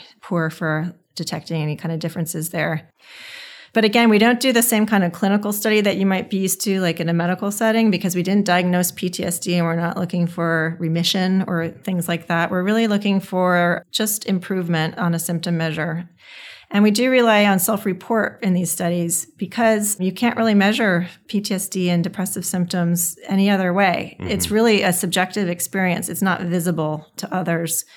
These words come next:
Speaker 1: Certain pieces of it might be visible, but only the person knows how fearful they feel when they're reminded of a trauma, for instance. Nobody else can feel the change in their heart rate or wanting to turn around and check the door. So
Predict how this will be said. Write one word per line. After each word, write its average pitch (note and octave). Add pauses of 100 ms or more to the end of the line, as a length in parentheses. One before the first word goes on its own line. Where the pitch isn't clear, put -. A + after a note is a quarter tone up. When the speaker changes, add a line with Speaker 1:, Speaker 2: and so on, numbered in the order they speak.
(220)
Speaker 1:
Certain G3 (140)
pieces A#3
of E3+
it F3
might F3
be F3
visible, E3
but F#3+
only G#3+
the G3
person F#3+
knows E3
how G3
fearful E3+
they F3
feel D#3+
when D#3+
they're D#3
reminded D#3+
of D#3
a D3+ (160)
trauma, D3+
for F3
instance. D#3
Nobody F3
else E3
can F3
feel F#3
the F3
change F3+
in F3
their E3
heart F3
rate F3
or D#3+
wanting E3+
to D#3+ (220)
turn F3+
around E3
and D#3+
check F3
the F3+
door. D#3 (640)
So F3+